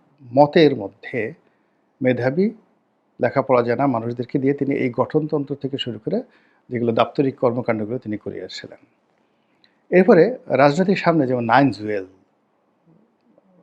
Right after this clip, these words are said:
সম্রাট আকবরের যেমন নবরত্ন ছিল, এরকম তিনি নবরত্ন তৈরি করেছিলেন। কাদের দ্বারা? ওই যে আতাউর রহমান সাহেব যুক্ত ফ্রন্টের প্রধানমন্ত্রী ছিলেন, পাকিস্তান জমানাতে যিনি প্রধানমন্ত্রী ছিলেন সে আতাউর রহমান,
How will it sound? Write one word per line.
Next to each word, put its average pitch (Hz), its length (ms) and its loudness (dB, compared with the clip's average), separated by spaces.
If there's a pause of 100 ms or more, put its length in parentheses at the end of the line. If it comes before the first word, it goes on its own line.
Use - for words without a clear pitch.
(340)
সম্রাট 131 300 -2
আকবরের 120 300 0
যেমন 117 180 -2
নবরত্ন 123 460 0
ছিল, 139 280 -6
এরকম 180 260 0
তিনি 139 220 0
নবরত্ন 127 520 2
তৈরি 104 220 -8
করেছিলেন। 95 460 -18 (160)
কাদের 151 260 0
দ্বারা? 170 300 2 (1500)
ওই 233 200 6
যে 135 160 -2
আতাউর - 300 2
রহমান 107 180 -2
সাহেব - 260 -14 (300)
যুক্ত 151 180 -4
ফ্রন্টের 139 400 -4 (420)
প্রধানমন্ত্রী 110 520 -8
ছিলেন, - 260 -20 (920)
পাকিস্তান 214 460 2
জমানাতে 139 480 0
যিনি 117 360 0
প্রধানমন্ত্রী 117 560 -4
ছিলেন 170 220 -8
সে 131 140 -2
আতাউর 101 260 -2
রহমান, - 240 -20